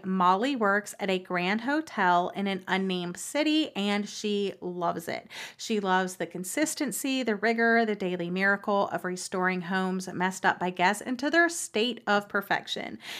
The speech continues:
This proves most challenging when Molly discovers the corpse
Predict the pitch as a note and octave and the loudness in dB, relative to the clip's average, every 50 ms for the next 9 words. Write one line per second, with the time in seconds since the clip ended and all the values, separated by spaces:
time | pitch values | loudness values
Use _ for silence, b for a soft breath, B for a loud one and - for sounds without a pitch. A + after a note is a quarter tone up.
0 | B B B C4 C#4 C#4 - - - - C4 C4 B3+ A3+ A3+ - A3+ G#3 G3+ G#3 | B B B -2 -2 -2 -4 -6 -2 0 0 2 0 0 -2 -2 0 2 2 0
1 | - - - - A3+ G3+ G#3 A#3 B3 B3 A#3 B3+ B3 A#3+ A#3 A3 G3+ G3 F#3+ F#3+ | 0 -4 -2 2 4 4 4 4 2 2 2 2 0 2 2 2 0 0 2 2
2 | F3+ F#3 G3 G3+ G#3 G#3 G3 G3 - - G3 F#3 F#3 F#3 F#3 F3+ F#3 - - F#3 | 2 2 2 2 0 0 -2 -4 0 0 2 2 4 2 2 0 0 -4 -8 -8
3 | - - - - G4+ G4+ B3+ C#4 - - - - - | -8 -10 -2 4 6 8 8 8 6 2 -6 -8 -8